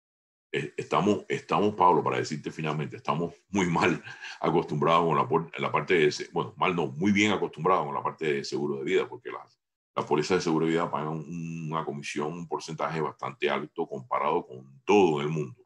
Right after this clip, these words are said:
¿ok? Con el vendedor de carro, el vendedor de, de muebles, el que, todo tipo de personas. Esto, el vendedor de real estate, eh, tú sabes, todo ese, todo ese tipo de personas te, te ganan unas comisiones de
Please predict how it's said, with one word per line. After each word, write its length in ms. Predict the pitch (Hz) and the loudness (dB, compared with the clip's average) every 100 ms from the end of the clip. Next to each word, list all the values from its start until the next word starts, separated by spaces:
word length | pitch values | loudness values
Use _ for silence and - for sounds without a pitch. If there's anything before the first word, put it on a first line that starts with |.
| _ _ _ _ | _ _ _ _
¿ok? 160 | - 80 - _ _ _ _ - - | -4 -4 -4 _ _ _ _ -20 -20
Con 160 | - 69 | -2 -2
el 40 | |
vendedor 420 | 64 64 62 65 65 | 0 0 0 0 0
de 120 | 64 | 2
carro, 480 | 107 95 85 85 73 | 4 6 4 2 0
el 80 | |
vendedor 400 | 60 64 64 65 | -2 -4 -2 -2
de, 260 | 65 62 62 _ _ | -4 -6 -8 _ _
de 80 | - | -4
muebles, 680 | 78 107 92 85 78 73 | 2 4 4 4 2 2
el 200 | 62 60 | -2 -4
que, 420 | - 58 55 52 _ | -6 -6 -6 -10 _
todo 200 | 104 113 | 2 2
tipo 220 | 120 98 | 0 0
de 60 | 78 | 0
personas. 420 | 76 95 82 127 _ _ _ _ _ - | -2 -2 -4 -8 _ _ _ _ _ -14
Esto, 280 | 65 67 | -8 -4
el 140 | 65 65 | -4 -2
vendedor 380 | 69 65 67 78 | -4 0 0 2
de 100 | 76 | 2
real 220 | 78 71 | 2 2
estate, 560 | - 120 120 107 104 - - _ _ _ _ | 4 6 6 6 -2 -6 -20 _ _ _ _
eh, 600 | 65 64 62 60 60 53 | -2 -2 -4 -6 -8 -10
tú 80 | - | -2
sabes, 300 | 139 98 - | 0 0 2
todo 140 | 85 | 0
ese, 180 | 104 104 | 2 -2
todo 240 | - 123 107 | 0 2 2
ese 120 | 104 | 0
tipo 220 | 104 87 | -2 0
de 60 | 80 | -2
personas 340 | - 95 82 | -4 -4 -4
te, 220 | 60 - _ _ _ - | -6 -8 _ _ _ -4
te 80 | |
ganan 840 | 69 69 78 78 71 67 64 62 - _ | 0 0 0 -2 -4 -8 -8 -10 -14 _
unas 180 | 82 - | -6 -2
comisiones 560 | 78 73 73 73 90 | -4 -2 -4 -2 -2
de 380 | 69 58 52 | -2 -4 -6